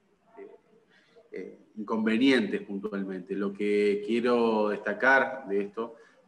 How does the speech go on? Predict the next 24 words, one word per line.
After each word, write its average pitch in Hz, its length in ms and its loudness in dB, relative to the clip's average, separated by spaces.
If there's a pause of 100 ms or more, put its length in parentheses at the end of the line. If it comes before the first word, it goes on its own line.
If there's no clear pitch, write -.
eh, 92 400 -20 (520)
es, 107 380 -4
eh, 95 260 -14
lo 98 120 -10
que 101 60 -8
lo 101 200 0
dije 113 160 0
anteriormente, 107 720 -2 (560)
eh, - 300 -18 (300)
la 101 100 -12
familia, 110 520 0 (360)
porque 101 180 -10
a 123 40 0
veces 131 260 0
pensamos, 120 600 -4 (120)
eh, 95 320 -6
sí, 120 200 -4
el, 107 440 -6 (260)
el, 101 580 -6
el, 110 180 -2
el 117 120 -2
trabajador 120 380 2
ya 113 100 0
falleció. 101 380 -4